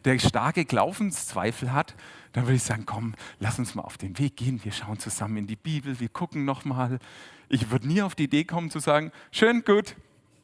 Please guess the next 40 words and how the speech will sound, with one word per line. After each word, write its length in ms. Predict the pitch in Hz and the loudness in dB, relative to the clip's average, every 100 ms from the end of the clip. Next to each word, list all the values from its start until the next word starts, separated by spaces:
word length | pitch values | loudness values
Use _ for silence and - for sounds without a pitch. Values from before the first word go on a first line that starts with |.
| _ | _
geh 100 | - | 2
mal 180 | 160 151 | 6 8
zu 100 | - | 8
deinem 200 | 127 113 | 6 8
Nachbarn 340 | 123 - 135 117 | 6 4 4 4
und 80 | |
erzähl 360 | 107 101 117 104 | 4 4 2 2
ihm, 100 | 104 | 0
was 140 | 92 | -4
du 100 | - | -4
glaubst.“ 460 | 92 82 78 - - - _ _ _ _ _ _ _ _ _ _ _ _ _ _ - | -6 -6 -6 -4 -4 -4 _ _ _ _ _ _ _ _ _ _ _ _ _ _ -4
Aber 160 | 117 | -4
genau 220 | 101 95 | -2 -6
das 160 | 95 101 | -6 -8
macht 160 | 92 - | -12 -10
Jesus 300 | 196 - - | -10 -10 -14
hier. 200 | 90 95 _ _ _ _ _ _ _ _ _ _ _ _ _ | -16 -18 _ _ _ _ _ _ _ _ _ _ _ _ _
Genau 360 | 117 113 180 226 | -2 0 -2 -4
das 220 | 139 - | -4 -4
macht 260 | 160 160 - | -6 -10 -8
Jesus 320 | 127 135 135 | -6 -6 -8
hier 140 | - 104 | -6 -6
mit 180 | 104 | -6
diesen 240 | 175 175 - - | -6 -8 -8 -8
unperfekten 1160 | 208 254 302 - 175 - - 170 _ _ 190 165 | -2 -2 -2 -4 -4 -4 -8 -8 _ _ -8 -2
Leuten, 500 | 120 113 101 98 98 - - - - | 0 0 0 -4 -10 -14 -18 -18 -2
ohne 320 | 180 247 247 | 2 2 2
Plan 380 | - 175 165 180 | 0 0 2 0
B, 240 | 151 107 | 0 0
zumindest 480 | 90 127 147 170 - | -2 -4 -4 -4 -6
wüsste 240 | 160 - - | -8 -8 -6
ich 120 | - | -2
nichts 260 | 160 - | -2 -2
davon, 320 | - 113 101 92 | -4 -4 -4 -6
steht 300 | - 127 - | -4 -4 -2
nichts 380 | 202 - - | -4 -4 -2
weiter 280 | 135 127 131 | 2 4 4
da 140 | 107 110 | 0 -2
drinnen, 440 | 107 113 87 80 | -2 -2 -4 -6
äh, 80 | - | -10